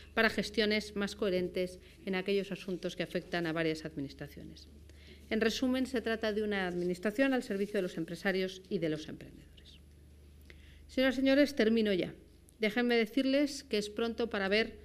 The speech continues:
el fruto de todos nuestros esfuerzos, el suyo y el nuestro, pero no es pronto para concluir que España avanza por el camino correcto en aras de la consecución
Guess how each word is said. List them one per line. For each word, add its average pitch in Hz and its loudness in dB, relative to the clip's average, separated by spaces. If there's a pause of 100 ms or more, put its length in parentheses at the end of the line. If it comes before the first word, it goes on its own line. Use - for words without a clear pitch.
(240)
el 202 2
fruto 247 2
de 226 6
todos 214 0
nuestros 202 -4
esfuerzos, 196 -4
el 170 -6
suyo 240 -2
y 180 -2
el 180 0
nuestro, - -2 (460)
pero 208 4
no 233 2
es 240 -4
pronto 240 0
para 208 0
concluir 220 2
que 202 -4
España 208 -2
avanza 196 -4
por 180 -4
el 175 -4
camino 208 0
correcto 202 -2 (320)
en 202 2
aras 208 2
de 196 2
la 175 0
consecución 185 -4